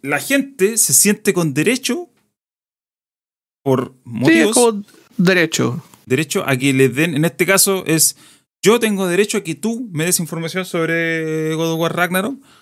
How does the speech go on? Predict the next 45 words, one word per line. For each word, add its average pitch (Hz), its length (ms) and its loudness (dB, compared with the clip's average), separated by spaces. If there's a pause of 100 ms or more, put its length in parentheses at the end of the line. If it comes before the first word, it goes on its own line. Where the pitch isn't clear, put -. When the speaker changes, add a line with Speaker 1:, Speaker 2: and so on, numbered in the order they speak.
(400)
Speaker 1:
porque 120 360 0
soy 104 180 0
fanático 151 680 -2
y 131 80 -4
porque, - 360 -14
¿cómo 226 300 4
no 254 80 2
me 240 100 -2
vas 233 80 -2
a 233 40 0
estar 226 280 -4
dando 208 220 0
información? 151 320 -6
O 95 40 -8
sea, 113 200 -6
¿por - 180 -12
qué 196 140 4
no 226 140 0
lo 208 120 -2
hay 202 160 0
anunciado? 131 500 -4
¿Por 101 160 -12
qué 165 120 -2
no 180 80 2
hay 151 260 -2
dado 139 300 0
la 120 100 -4
fecha? 135 260 -8
¿Por 101 140 -10
qué 147 140 -4
no 151 80 -2
hay 143 80 -4
dicho 139 220 -10
cuándo 135 200 -4
se, 120 180 -10 (760)
por - 100 -20
qué 139 80 -2
no 147 60 0
hay 147 80 -2
dado 147 120 2
información 131 400 -2
sobre 127 340 -6
X - 460 -16
cosa?", - 260 -14
¿cachai? - 280 -14